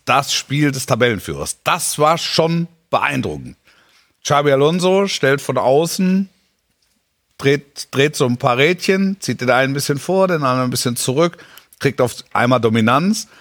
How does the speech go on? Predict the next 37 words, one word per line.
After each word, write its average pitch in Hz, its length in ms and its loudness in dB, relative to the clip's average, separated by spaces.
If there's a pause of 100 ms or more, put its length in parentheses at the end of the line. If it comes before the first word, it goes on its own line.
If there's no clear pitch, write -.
(200)
eine 117 240 0
Sch-, - 220 -2 (140)
eine 101 460 -2 (360)
verhühnerte 135 760 2
Ecke, 120 280 -2
<laughs> - 40 -2
eine 101 120 -6
Scheißecke, 127 640 -2
eine 123 200 -2
verhühnerte 151 500 0
Ecke, 147 340 0 (360)
<laughs> - 340 -20
fliegt 160 360 -2
ihnen 147 140 2
um 135 140 2
die 131 100 0
Ohren, 170 420 2 (320)
super 180 400 0
Konter, 180 560 0 (260)
perfekt 175 580 -2 (120)
zu - 120 0
Ende 151 200 2
gespielt, 190 500 -2
aber 156 360 0
in 156 120 -2
einer 147 240 2
Phase, 170 600 2 (960)
und 123 140 -4
das - 100 0
hat - 120 0
er 143 60 4
ja 131 60 4
auch 123 80 2
nach-, 139 300 2
im 131 80 0
Nachhinein 139 380 2
gesagt, 123 520 0